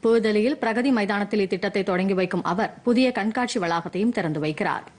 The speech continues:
துறைகள் தனித்தனியாக இயங்குவதை தடுத்து பெரிய கட்டமைப்பு திட்டங்களில் பங்குதாரர்களுக்கான முழுமையான திட்டமிடலை பிரதமரின் கதிசக்தி அமைப்பு ரீதியாக மாற்றும் என்று மத்திய அரசு தெரிவித்துள்ளது. மையப்படுத்தப்பட்ட தளத்தின் மூலம் அனைத்து துறைகளும் மற்றவரின் திட்டங்களை காண முடியும்.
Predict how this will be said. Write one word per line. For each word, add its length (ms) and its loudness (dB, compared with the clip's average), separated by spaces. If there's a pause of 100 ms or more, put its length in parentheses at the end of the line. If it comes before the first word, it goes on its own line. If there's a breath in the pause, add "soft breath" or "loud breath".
(760 loud breath)
துறைகள் 440 0
தனித்தனியாக 640 0
இயங்குவதை 480 0
தடுத்து 360 0 (140)
பெரிய 340 2
கட்டமைப்பு 480 -2
திட்டங்களில் 600 0
பங்குதாரர்களுக்கான 1000 0 (180)
முழுமையான 500 2
திட்டமிடலை 580 -2 (340 loud breath)
பிரதமரின் 520 0
கதிசக்தி 520 -2
அமைப்பு 320 0
ரீதியாக 460 0
மாற்றும் 440 -2
என்று 280 2
மத்திய 360 4
அரசு 300 -2
தெரிவித்துள்ளது. 680 -2 (1000 soft breath)
மையப்படுத்தப்பட்ட 720 0
தளத்தின் 440 0
மூலம் 340 2
அனைத்து 320 0
துறைகளும் 520 0
மற்றவரின் 480 0
திட்டங்களை 360 0
காண 240 -2
முடியும். 380 0